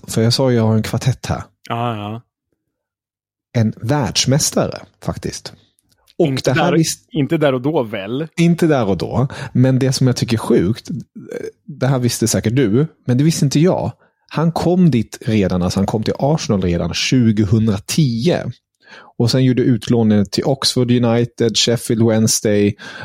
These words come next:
Speaker 1: Rotherham, alla de där klubbarna som, som du håller koll på.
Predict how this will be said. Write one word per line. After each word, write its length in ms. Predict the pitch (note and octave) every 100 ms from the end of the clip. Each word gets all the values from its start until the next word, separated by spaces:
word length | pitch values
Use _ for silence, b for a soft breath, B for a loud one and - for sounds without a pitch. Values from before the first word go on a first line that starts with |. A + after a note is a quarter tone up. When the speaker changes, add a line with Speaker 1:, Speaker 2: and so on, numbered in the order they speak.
| B
Speaker 1:
Rotherham, 760 | A2 A#2+ A#2+ A2+ B2+ A#2 A#2 A2+
alla 220 | B2 B2+
de 120 | A#2
där 100 | G#2+
klubbarna 380 | - G#2+ G#2+ G#2+
som, 460 | - G#2 G#2+ G#2+
som 200 | - A2
du 80 | G#2+
håller 200 | G#2 G#2+
koll 200 | - B2+
på. 300 | G2+ G2 B2